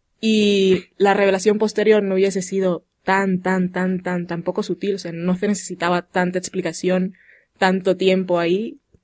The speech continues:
ni tanta manifestación romántica para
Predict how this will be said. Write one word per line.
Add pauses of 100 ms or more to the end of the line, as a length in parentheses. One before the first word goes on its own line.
(100)
ni
tanta
manifestación
romántica (200)
para